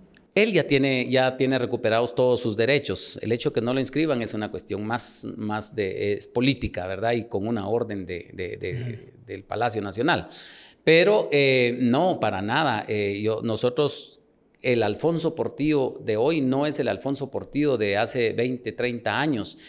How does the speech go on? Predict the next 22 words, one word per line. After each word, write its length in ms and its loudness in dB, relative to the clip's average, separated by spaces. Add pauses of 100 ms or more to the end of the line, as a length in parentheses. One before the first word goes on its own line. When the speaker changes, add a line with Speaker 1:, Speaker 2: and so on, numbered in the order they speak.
(120)
Speaker 1:
Recuerde 400 0
que 120 0
todos 380 4
los 120 2
seres 260 2
humanos 400 2
vamos 320 0
evolucionando. 920 -2
Eh, 260 0
Alfonso 460 -4
Portillo 560 -2
está 420 0
en 140 0
una 280 0
época 440 -2
que 100 -6
yo 160 0
le 100 2
diría 360 -2
es 120 -6
una 300 -2
época, 480 -2